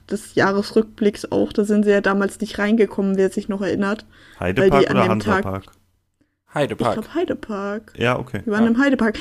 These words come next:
Speaker 1: Deswegen war es ja noch ärgerlicher, glaub ich, weil das weiter weg ist. Ich weiß nicht, wo der Heidepark ist.
Speaker 3: Hm.
Speaker 2: Ja, ich auch nicht. Gute Frage.
Speaker 3: In So-, Soltau.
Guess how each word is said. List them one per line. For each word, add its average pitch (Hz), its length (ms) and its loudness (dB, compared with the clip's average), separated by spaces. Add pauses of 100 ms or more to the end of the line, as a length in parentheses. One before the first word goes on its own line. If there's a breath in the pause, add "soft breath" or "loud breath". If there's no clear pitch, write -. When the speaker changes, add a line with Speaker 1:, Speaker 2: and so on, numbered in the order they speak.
(100)
Speaker 1:
Deswegen 233 300 4
war 240 80 2
es 226 80 -4
ja 214 60 0
noch 240 180 0
ärgerlicher, 190 680 0
glaub 202 200 2
ich, 208 140 0
weil 202 100 2
das 208 220 -6 (180)
weiter 202 260 0 (200)
weg - 260 -8 (240)
ist. - 200 -6
Ich - 240 -4
weiß 220 200 -4
nicht, 196 160 -2
wo - 40 -6
der 190 120 -4
Heidepark 196 460 -10
ist. - 160 -20 (1800)
Speaker 3:
Hm. 107 280 -10
Speaker 2:
Ja, 98 320 -2
ich 101 140 -6
auch 87 120 -2
nicht. 92 180 -8
Gute 107 160 -6
Frage. 113 360 -4 (160)
Speaker 3:
In 139 160 2
So-, - 260 2
Soltau. 151 560 2